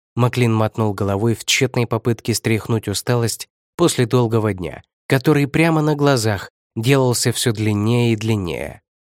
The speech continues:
«Докладывай подробности». Макбрайт полез в блокнот. «Это рядом с Глэдхаусом. Молодая женщина, голая, в воде. Если я правильно понял, сержант Томс сказал, что у неё горло перерезано».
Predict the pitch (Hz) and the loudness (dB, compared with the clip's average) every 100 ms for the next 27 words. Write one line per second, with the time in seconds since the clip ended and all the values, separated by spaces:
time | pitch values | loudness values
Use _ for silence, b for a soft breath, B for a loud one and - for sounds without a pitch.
0 | _ _ _ - 101 123 143 135 117 117 | _ _ _ -6 0 2 4 2 2 0
1 | 117 - 98 73 - - - - _ _ | 0 -2 -4 -4 -8 -8 -10 -14 _ _
2 | _ 113 143 151 196 190 - 143 135 120 | _ 2 2 4 2 2 2 0 2 0
3 | 107 107 98 - 53 - _ _ _ _ | -2 -4 -4 -8 -12 -16 _ _ _ _
4 | - 196 196 185 190 180 170 - 135 135 | -2 2 4 4 4 2 0 -2 -6 0
5 | 180 190 - 190 120 - 101 92 - - | 0 0 0 0 0 -2 -6 -8 -16 -4
6 | 147 165 180 196 120 147 151 - 123 113 | 0 2 4 2 2 0 0 -2 -2 -2
7 | - - 110 156 143 127 113 - 110 151 | -4 -6 2 4 4 2 -2 -6 -4 0
8 | 156 117 90 - _ _ _ _ _ 151 | 0 -2 -4 -12 _ _ _ _ _ -2
9 | 180 170 170 165 160 160 156 147 139 131 | 0 2 2 2 2 2 2 2 2 2
10 | 185 165 123 - 127 117 151 143 - 175 | 2 2 0 0 -2 0 0 -2 -2 -2
11 | 175 - - - 143 139 185 165 - 151 | 0 -2 -6 -4 0 0 0 0 0 0
12 | 156 156 156 165 131 117 123 123 127 110 | 2 0 2 2 0 0 0 0 0 -2
13 | 101 92 85 | -4 -8 -10